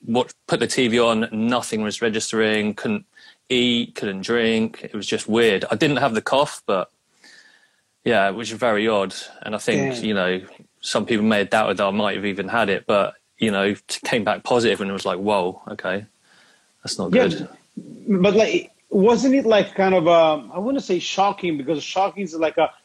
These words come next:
Speaker 2: it's, it's like a, a huge word, but, like, was it kind of, uh, crazy to realize that you were, like, uh, was positive of this covid nineteen thing?
Speaker 1: Yeah, 'cause, <sighs> man, I, I've been,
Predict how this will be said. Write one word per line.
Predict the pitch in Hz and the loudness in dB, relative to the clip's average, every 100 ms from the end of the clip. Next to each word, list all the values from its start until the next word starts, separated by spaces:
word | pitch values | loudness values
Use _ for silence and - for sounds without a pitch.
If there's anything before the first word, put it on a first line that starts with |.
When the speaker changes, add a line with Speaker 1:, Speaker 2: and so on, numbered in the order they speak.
| _ | _
Speaker 2:
it's, | 156 156 | -12 -10
it's | 156 165 175 | -10 -6 -4
like | 165 | 0
a, | 160 147 | 2 2
a | |
huge | 147 147 160 190 139 | 2 2 4 2 2
word, | 147 190 147 | 4 4 4
but, | 165 | 4
like, | 160 156 - - _ | 4 2 -6 -20 _
was | 170 196 | 2 2
it | 247 208 | 2 0
kind | 208 196 | 0 2
of, | 175 | 4
uh, | 170 160 156 147 - _ _ _ | 6 6 4 0 -6 _ _ _
crazy | - 196 175 233 | -2 0 0 -2
to | - 196 | -2 -2
realize | 175 196 185 175 | 2 2 2 0
that | 165 143 | -2 -4
you | 185 | -2
were, | 180 180 | 0 0
like, | 170 165 156 | 2 0 0
uh, | 160 151 147 143 - _ _ | 0 2 2 -2 -8 _ _
was | 190 175 123 - _ _ - | 0 0 -2 -12 _ _ -2
positive | 175 147 175 214 | -2 -2 -2 0
of | 214 175 | 0 0
this | 202 - | -4 -2
covid | 208 202 | -2 -2
nineteen | 208 220 220 220 196 | -2 -4 -4 -4 -4
thing? | - 233 240 - _ _ _ _ | -4 -4 -6 -12 _ _ _ _
Speaker 1:
Yeah, | 214 226 220 214 | 2 6 6 4
'cause, | 196 170 - - _ - - | 4 0 0 -10 _ -20 -14
<sighs> | - - - - | -12 -12 -14 -8
man, | 131 131 127 | -2 0 2
I, | 139 131 | 2 0
I've | 120 | 0
been, | 131 117 113 | 0 0 -2